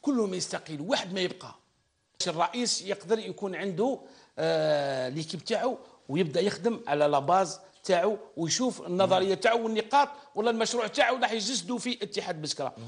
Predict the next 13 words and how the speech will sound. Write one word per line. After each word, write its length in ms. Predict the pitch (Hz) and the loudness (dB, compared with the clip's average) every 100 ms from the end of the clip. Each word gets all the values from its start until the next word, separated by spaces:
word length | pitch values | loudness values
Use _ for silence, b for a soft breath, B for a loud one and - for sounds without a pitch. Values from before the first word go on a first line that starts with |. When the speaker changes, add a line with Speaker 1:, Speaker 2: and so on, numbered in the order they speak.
| 120 90 B B B _ _ - | -14 -14 B B B _ _ -2
Speaker 1:
انا 240 | 220 247 | 2 4
نقول 320 | 240 214 254 | 2 4 2
حكيم 460 | 202 208 208 233 202 - | 4 0 0 -2 -4 -4
ان 320 | 214 214 208 202 196 175 165 147 | -4 -2 0 2 4 2 0 -2
المناصر 840 | 190 196 190 190 214 208 - 220 185 - - | -4 -4 -4 0 4 4 2 -2 -4 -10 -4
البسكري 720 | 175 156 214 - 226 220 220 165 | -4 0 0 0 -2 -4 -6 -4
راهو 220 | 175 180 | -2 0
يبكي 360 | 202 202 - | -4 -8 -10
دموع. 600 | 160 160 175 185 165 120 - - b b b b - | -6 -4 -2 0 0 -2 -6 -18 b b b b -4
اليوم 680 | 190 247 285 254 220 175 | 2 4 6 6 4 0
البارح 540 | 180 160 247 262 233 190 | -4 2 6 6 6 0
يعيطوا 480 | 214 220 240 240 | -4 -4 -6 -6
لي 120 | 240 | -8